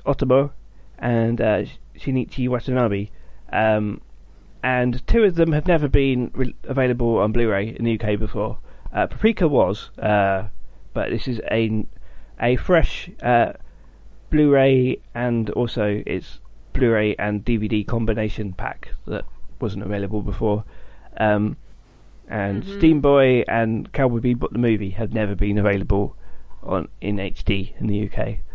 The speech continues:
Speaker 1: And they, they all look like they're
Speaker 2: Mm-hmm.
Speaker 1: nice packaging edition, and, um, these are all coming out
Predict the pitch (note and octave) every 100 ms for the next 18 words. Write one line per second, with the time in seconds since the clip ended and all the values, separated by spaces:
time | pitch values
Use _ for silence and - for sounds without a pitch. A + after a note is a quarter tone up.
0 | - - - - - A2+ A#2 B2 - -
1 | A#2 D3 D#3+ E2+ C3 B2+ C3+ C3+ - G3+
2 | F#3 F#3+ E3+ - C#3 C3+ - - D3+ -
3 | C#3+ C#3 C3+ C3 C3 C3+ B2+ A#2 - -
4 | - - A2+ A2+ A#2+ A#2+ A#2 A#2 - -
5 | - - - - C#3 C3+ C#3 C#3 D3+ C#3+
6 | C#3+ -